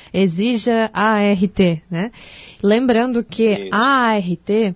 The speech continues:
Speaker 1: anotação de responsabilidade técnica, que é uma folha A quatro com os dados do contratante, do profissional, o que vai ser feito e tal,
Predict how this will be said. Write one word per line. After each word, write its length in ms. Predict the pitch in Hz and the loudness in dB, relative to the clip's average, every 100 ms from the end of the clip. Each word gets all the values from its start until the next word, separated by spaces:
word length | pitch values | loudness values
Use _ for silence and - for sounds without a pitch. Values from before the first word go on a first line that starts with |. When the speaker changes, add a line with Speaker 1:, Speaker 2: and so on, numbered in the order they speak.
| - | -6
Speaker 1:
anotação 540 | 175 180 180 175 196 | -4 -4 -4 -4 -2
de 80 | 196 | -2
responsabilidade 840 | 190 175 175 175 165 160 160 156 | -2 -4 -6 -4 -4 -4 -4 -6
técnica, 640 | - 180 185 175 - 185 | -4 -2 -2 -6 -6 -6
que 120 | 180 240 | -4 -6
é 60 | |
uma 220 | 285 294 | -4 -6
folha 320 | 269 - 208 214 | -8 -6 -6 -6
A 20 | |
quatro 480 | 214 208 202 202 185 | -4 -4 -4 -6 -8
com 220 | - 180 | -6 -6
os 100 | 175 | -2
dados 380 | 185 185 170 170 | -2 -2 -4 -10
do 260 | 165 220 | -6 -6
contratante, 840 | - 208 202 190 - 185 190 185 | -4 -6 -4 -4 -2 -2 -2 -4
do 200 | 170 190 | -6 -4
profissional, 800 | 214 214 196 - 202 196 196 190 | -2 -2 -4 -4 -4 -2 0 0
o 40 | 180 | -2
que 160 | - | -4
vai 160 | 226 202 | -4 -4
ser 160 | - | -4
feito 400 | 190 - 208 196 | -8 -4 -2 -4
e 40 | 180 | -6
tal, 280 | - 214 | -2 -2